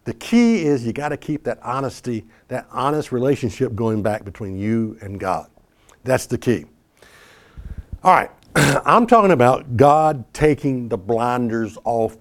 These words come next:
your eyes. I mean, look, we live in a world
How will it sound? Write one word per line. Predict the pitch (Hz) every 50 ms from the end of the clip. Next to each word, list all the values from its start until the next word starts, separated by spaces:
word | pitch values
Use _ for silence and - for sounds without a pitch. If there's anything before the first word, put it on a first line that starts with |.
| _ -
your | - 101 98 98 - -
eyes. | 95 95 95 80 71 71 71 - - - - - - - _ _ _ _ _ _ _ _ _ _ _ _ _ _ _ _ _ _ _ _ _ _ _ _ _ _ _ _ -
I | 175 196
mean, | 233 220 202 - - _ _ -
look, | 165 226 269 - - _ _ _ _ _ _ _ _ -
we | 147 147 214 285 302
live | 302 285 277 254
in | 233
a | 202
world | 156 143 180 233 247 214 - - -